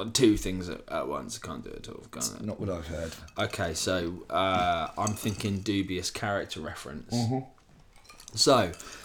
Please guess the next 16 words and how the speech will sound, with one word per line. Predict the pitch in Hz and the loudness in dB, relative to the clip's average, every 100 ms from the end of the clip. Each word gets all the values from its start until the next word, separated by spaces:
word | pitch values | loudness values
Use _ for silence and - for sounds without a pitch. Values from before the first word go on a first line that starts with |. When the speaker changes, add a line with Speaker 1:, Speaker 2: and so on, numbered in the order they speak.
| - - | -16 -4
Speaker 2:
So | - | 12
Speaker 1:
big | 214 202 | 12 12
fans | - 147 131 117 117 | 12 12 12 12 10
of | 110 | 4
the | 113 | -2
poddy, | - 110 110 143 - - - - | 2 2 4 0 -6 -14 -16 -6
right? | 101 110 139 - - - - - | 0 2 2 0 -12 -20 -20 -2
You | 131 131 | 2 6
guys | 131 131 123 117 | 8 10 10 10
out | 120 117 | 10 10
there | 123 120 | 8 8
that | 117 101 - - - | 6 2 -2 -18 -12
seem | - - 127 113 | -2 4 6 6
to, | 113 123 104 - - - | 6 4 4 2 2 12
or | 220 - | 12 12
gals, | 143 135 196 - - | 12 12 12 10 4